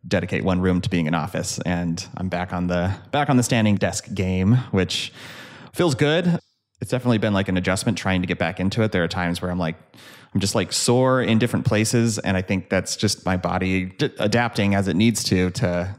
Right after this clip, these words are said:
to not sitting all the time. So I'm kinda looking to, to get over that hump, but it's been nice. Actually, we have these nice, like, anti-fatigue mats that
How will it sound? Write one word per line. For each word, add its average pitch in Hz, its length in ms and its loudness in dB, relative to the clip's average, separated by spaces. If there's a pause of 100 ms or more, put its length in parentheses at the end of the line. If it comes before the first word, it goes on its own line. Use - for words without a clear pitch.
to 101 80 -2
not 95 220 0
sitting 98 240 2
all 87 100 0
the 87 80 -4
time. 85 400 -6 (460)
So 85 420 -2
I'm - 160 -12
kinda 87 180 -2
looking 90 240 -2
to, 90 240 0
to - 140 -6
get 95 140 2
over 87 160 2
that 80 120 0
hump, 92 340 -2
but - 380 -4
it's 131 140 0
been 165 80 2
nice. 151 220 0
Actually, 123 360 2
we 110 200 -2
have 113 100 -4
these 107 160 -8
nice, 101 300 -2
like, 92 200 -2
anti-fatigue 95 880 2
mats 98 560 0
that 82 380 -2